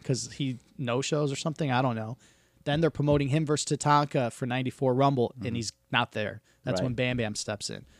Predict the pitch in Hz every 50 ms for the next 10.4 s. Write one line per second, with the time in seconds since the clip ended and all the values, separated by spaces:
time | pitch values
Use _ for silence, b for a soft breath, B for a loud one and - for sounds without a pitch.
0 | _ - _ _ - - 147 143 160 220 262 226 240 190 175 196 202 190 180 165
1 | 160 156 147 143 - 180 160 156 160 143 - - 135 127 117 107 - - - 139
2 | 156 151 143 131 123 104 95 - - - - - _ _ _ _ _ _ _ _
3 | _ _ _ 131 127 120 120 123 113 - - - 170 170 160 160 165 147 131 147
4 | - - 131 - - - - 139 135 131 120 - 117 110 107 113 - - 135 151
5 | 156 143 139 - 190 196 196 180 175 180 - - - 147 131 120 127 123 113 117
6 | - _ _ _ _ _ - 139 151 160 156 151 139 123 120 110 101 101 101 -
7 | _ _ - _ _ _ _ _ _ _ _ _ _ _ _ _ _ _ b b
8 | b b - - - 196 202 - 202 202 185 185 180 165 143 143 127 120 - -
9 | 120 110 - 117 117 - _ _ _ 127 127 131 131 131 123 135 127 - - -
10 | 127 127 127 117 127 123 120